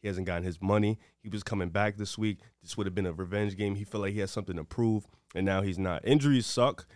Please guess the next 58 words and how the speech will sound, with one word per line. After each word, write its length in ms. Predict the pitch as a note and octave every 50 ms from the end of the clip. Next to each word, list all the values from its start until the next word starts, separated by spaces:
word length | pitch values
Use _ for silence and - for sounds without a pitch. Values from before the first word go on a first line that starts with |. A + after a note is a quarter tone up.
| - _ _
especially 360 | G2+ - - C3 C3+ - C#3+
if 320 | B2 - A#2+ A2 - F2+ - _
he 100 | A#2+ C3
didn't 160 | C#3+ D#3+ D3+
get 120 | C3+ C3+ A#2+
hurt 160 | A#2+ B2+ B2
in 100 | A#2 A2
the 40 | G#2+
pocket 380 | - A#2+ A2+ A#2+ - B2 G#2
for 160 | - A2+ A2
a 60 | G2 F#2
guy 240 | F#2+ G#2 A#2 A#2
who 100 | A2+ G#2+
relies 440 | A2 G2+ G2 F#2+ F#2 G2 G#2 G2+ F2
a 40 | F#2
lot 240 | F2 F#2 F#2 G2 G2+
on 60 | G#2
his, 220 | G2+ F#2 F2 E2 - _ -
his, 200 | G#2 G#2+ G2 - - _ _ _ _
on 140 | - G2+ G#2
his 160 | G#2+ A2 F#2+
athleticism, 680 | G2 F2+ E2+ - F#2+ G2 A2 A#2+ - - B2 A2+ A2 G2+
his 160 | G2 F#2 D#2+
mobility. 560 | F#2 F#2+ F2 D#2+ G#2+ A2+ A#2+ B2 B2 B2+ - - - _ _ _
It's 220 | A2 G2 - -
tough 200 | - - A#2 A#2
for 140 | - - A#2
a 40 | A2
guy 180 | G#2 A2 A2
like 240 | A2 A2 G#2+ G#2+ -
him, 180 | - A#2+ A#2+ A#2
but 120 | F#2+ F#2
I 120 | F#2 F#2 F#2
do 380 | F2 - - A2 A2+ A#2 A2+
think 340 | - - - A2 G#2+ A#2 A#2 - - - _ _ _ _ _
you 120 | - G#2+ G#2
still 280 | - - - A2+ G#2+
eventually 440 | G2 F2 E2 F#2+ G2+ G#2 - G2 F#2+
have 200 | F#2 F2 E2+ F2
to 80 | - F#2
give 160 | F2 F2+ F2
him 120 | F2 F2
the 60 | E2 D#2+
money 360 | E2 F#2 G2 G#2 A2+ A#2+ B2+
as 120 | - F#2+ -
far 180 | - G2+ F#2+
as 100 | F#2 F2
this 160 | F#2 F2 D#2+ _ _
game, 220 | F#2 F#2 G2 G2+
though. 180 | G2+ G2 G2 G2+ - _ _ _ _ _
The 60 | - G2+
Bengals 500 | F#2 A2 A#2 A#2+ A#2+ A#2 A#2 A2+ G2+ -
and 120 | A2 A#2+ A#2
the 60 | A2
Bills 300 | F#2 G#2 A2 A2 G#2 G2
get 100 | - G2
a 60 | F#2
break 360 | D#2+ - F#2+ G2+ A2+ B2 -